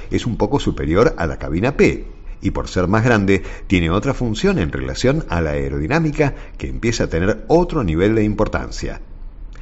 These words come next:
Es muy competitiva, ya que prácticamente se puede utilizar para cualquier tipo de aplicación, realmente eficiente y confortable. Al momento de hablar de larga distancia son ideales las dos opciones de cabina R,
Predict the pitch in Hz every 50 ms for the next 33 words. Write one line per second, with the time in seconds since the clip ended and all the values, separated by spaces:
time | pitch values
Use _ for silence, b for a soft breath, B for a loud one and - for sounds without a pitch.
0 | B B B 73 76 - 80 90 107 120 117 - 98 85 78 85 - - - -
1 | 185 160 117 95 87 B B B B B 87 82 98 - 71 67 - 123 - -
2 | 71 65 76 80 113 123 104 82 85 69 - 76 - 131 147 123 85 73 71 73
3 | 71 71 - - 156 165 - - 101 82 73 - 92 95 117 139 - 220 202 165
4 | 190 185 - 170 147 117 101 92 76 85 87 82 101 95 - - 151 80 65 64
5 | - B B B B B - 78 78 87 82 95 104 107 101 87 76 76 65 62
6 | - - 69 - - 156 175 160 147 151 135 113 - 120 123 110 - 110 - -
7 | 82 69 65 64 58 58 64 - - - - - - - - - - - - -
8 | - - - - - - - - - B B B B B B B B B B B
9 | B - 151 160 180 214 233 240 214 214 110 85 78 73 78 87 107 120 - 104
10 | 80 69 71 87 107 113 98 76 67 67 - - 120 143 147 - - 78 - -
11 | 165 190 165 - 71 71 90 113 131 139 143 135 - - - 82 82 - - -
12 | 151 185 - - 80 - - - 120 135 151 156 113 92 90 - - 69 78 92
13 | 95 104 120 165 196 175 95 78 71 62 58 -